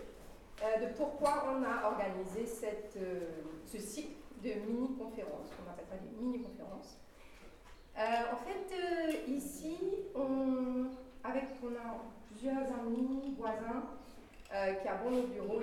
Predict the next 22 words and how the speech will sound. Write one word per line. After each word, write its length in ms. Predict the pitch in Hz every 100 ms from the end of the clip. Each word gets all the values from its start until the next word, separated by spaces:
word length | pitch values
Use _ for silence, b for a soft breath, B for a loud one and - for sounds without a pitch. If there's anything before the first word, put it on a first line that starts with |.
| 226
ici. 280 | - - 190 - - 214
Et 300 | 208 208 214
depuis, 640 | - - 240 262 262 262
euh, 280 | 214 185 - - - -
depuis 200 | - -
assez 260 | 240 - 427
longtemps 300 | 311 262 294
maintenant, 420 | 262 220 208 208 - - B B B B B - -
on 500 | 233 233 240 240 233
s'interroge 540 | 226 240 233 233 269 277 196
beaucoup, 400 | 214 - 233 392 - - - 202
euh, 340 | 190 185 170
sur 460 | 175 - 254 165 -
la 120 | -
société 360 | - - - -
mauricienne, 680 | 175 175 - 233 240 277 294
sur 180 | -
notre 220 | 214 220 -
histoire, 640 | - 233 269 285 285 277
sur 640 | - - - 214 220 220 220 - B B B -
la 100 | 175
suite, 500 | - 294 381 349